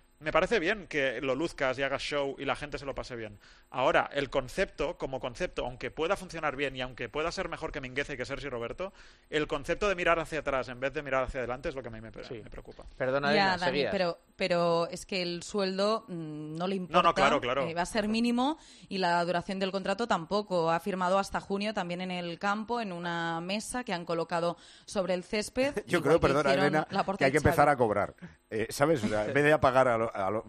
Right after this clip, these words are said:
Speaker 4: cuando estás en crisis, hay un equipo de
Speaker 2: Sí, como los pilotos de Fórmula uno, que paguen por el volante.
Speaker 1: Que paguen,
Speaker 4: Ah,
Speaker 1: sí,
Speaker 4: hay
Speaker 1: sí.
Speaker 4: un equipo del sur de Madrid, bueno, voy a decir, el Leganés, que creó un Leganés C en el que, eh, los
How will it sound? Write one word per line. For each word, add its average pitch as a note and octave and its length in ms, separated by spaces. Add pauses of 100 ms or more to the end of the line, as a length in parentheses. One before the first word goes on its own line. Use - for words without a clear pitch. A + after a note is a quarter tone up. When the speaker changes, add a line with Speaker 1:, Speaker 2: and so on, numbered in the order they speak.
Speaker 4:
cuando F2 180
estás B2 200
en A#2 120
crisis, A#2 400 (400)
hay F#2 180
un A2 120
equipo A#2 320
de F#2+ 380
Speaker 2:
Sí, F3 60
como G3+ 140
los D#3 140
pilotos D#3+ 260
de G#3 80
Fórmula G#3 320
uno, A#3 160
que C#3 100
paguen C#3 280
por F3+ 100
el F3+ 80
volante. F3+ 280
Speaker 1:
Que B2+ 40
paguen, B2+ 140
Speaker 4:
Ah, B2 120
Speaker 1:
sí, - 80
Speaker 4:
hay G#2+ 100
Speaker 1:
sí. F#2+ 60
Speaker 4:
un G2+ 60
equipo A#2 260
del G#2+ 140
sur A2 180
de A2+ 120
Madrid, B2+ 420
bueno, A2+ 220
voy F2+ 100
a G#2+ 40
decir, B2 200
el G2 100
Leganés, G2 360
que B2 240
creó F#2 240
un A2+ 100
Leganés A#2 380
C D#3 260
en A2+ 60
el G#2 100
que, F#2+ 320
eh, D#2+ 380 (420)
los D2 320